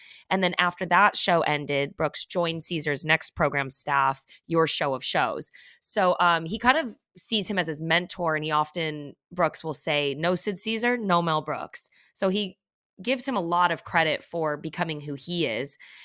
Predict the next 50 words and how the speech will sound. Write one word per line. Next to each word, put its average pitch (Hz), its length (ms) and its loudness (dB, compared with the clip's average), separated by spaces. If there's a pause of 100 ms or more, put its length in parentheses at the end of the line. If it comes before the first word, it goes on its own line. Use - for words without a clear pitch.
(140)
And, 175 320 2
um, 151 240 4
he 175 120 -4
kinda 185 240 0
gave 160 320 -2
his 170 180 -4
honor 156 240 0
back 143 300 2
to 170 100 -8
him 147 260 -4
by 143 140 0
giving 147 240 -4
him 139 80 -8
a 135 60 -8
huge 143 340 -6
role 147 240 0
in 139 140 -8
his 131 400 -6
nineteen 160 320 -4
seventy-six 143 720 -2
film 139 260 -4
Silent 131 400 -2
Movie. 131 420 -2 (360)
And 151 180 2
then 131 240 0
he 147 180 -2
gave 135 220 2
him 127 220 -4
this, 120 380 -4
this 143 220 -2
role 117 240 -2
of 110 120 -8
the 120 260 -4
chief 123 260 -4
caveman 120 460 -6
in 110 80 -10
this - 220 -10
one, - 180 -12
which - 400 -12
I 143 60 -8
think 135 160 -8
is 127 100 -8
a - 40 -20
kind 143 180 -4
of 131 80 -4
a, 123 180 0 (400)
a 240 100 8
cool, 285 340 8
like, 214 200 6
little 165 480 4